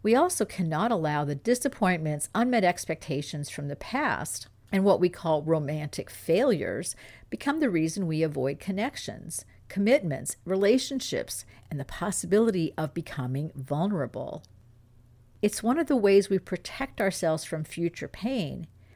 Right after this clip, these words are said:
but it's also how we limit the expansion of our energy and the potential to find the true connection, partnership, and love that we secretly wish and hope for.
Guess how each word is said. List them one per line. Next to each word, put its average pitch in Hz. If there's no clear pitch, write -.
but 175
it's 170
also 185
how 165
we 151
limit 170
the 160
expansion 202
of 208
our 202
energy 151
and 151
the 143
potential 233
to 208
find 160
the 139
true 254
connection, 214
partnership, 180
and 151
love 165
that 110
we 190
secretly 226
wish 165
and 170
hope 180
for. -